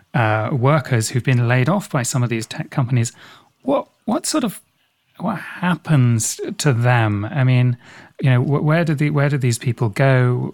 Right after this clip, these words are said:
Um, do they leave the industry? Do they find other jobs? What, do you have a perspective on what happens to some of the, the, the, the people who get caught up in these, um, over-aggressive companies?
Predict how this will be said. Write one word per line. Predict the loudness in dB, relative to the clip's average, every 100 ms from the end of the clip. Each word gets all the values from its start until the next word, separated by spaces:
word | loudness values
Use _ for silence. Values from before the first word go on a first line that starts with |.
| -6
Um, | -4 -2 -2 0 -2 -4
do | -4
they | -2
leave | -2 -4 -2
the | 0
industry? | 0 -2 -4 -2 0 2 0 0 0 -2 -4
Do | -2
they | 0 0 -2
find | -4 -2 -2 0
other | -4
jobs? | -2 0 0 -2 -10 -12 -20 -20 _
What, | -4 -4 -6
do | -2
you | 0
have | 0
a |
perspective | -2 -2 -4 -4 -2 -2 -2
on | 0 2 0 -2 -8 _ _ _ _ -6
what | -2 0
happens | 0 -2 -2
to |
some | -2 -2
of | -4
the, | -6 -12 _
the, | -8 -8
the, | -6 -8
the | -6
people | -4 -2 -2
who | -4
get | -8 -8
caught | -4 -2 -2
up | -4
in | -4 -4
these, | -6 -8 -12 _ _ _ _ _ _
um, | -4 -4 -6 -8 0
over-aggressive | 0 2 -2 -4 -6 -6 -8 -10 _ _ _ _ -8
companies? | -6 -6 -8